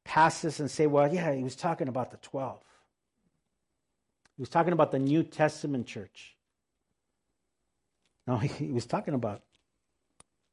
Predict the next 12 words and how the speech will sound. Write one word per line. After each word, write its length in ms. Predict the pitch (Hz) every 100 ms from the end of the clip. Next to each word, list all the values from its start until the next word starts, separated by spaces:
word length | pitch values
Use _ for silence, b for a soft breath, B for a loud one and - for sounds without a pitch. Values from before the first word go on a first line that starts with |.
| _ _ _
today. 320 | 131 117 127
He 120 | 101
was 120 | 113
talking 260 | - 143 160
about 220 | 127 110
anyone 400 | 117 151 143 127
that 120 | 120
wants 200 | 117 113
to 80 | -
come 240 | - 120 110
to 80 |
Christ. 500 | - 107 101 - -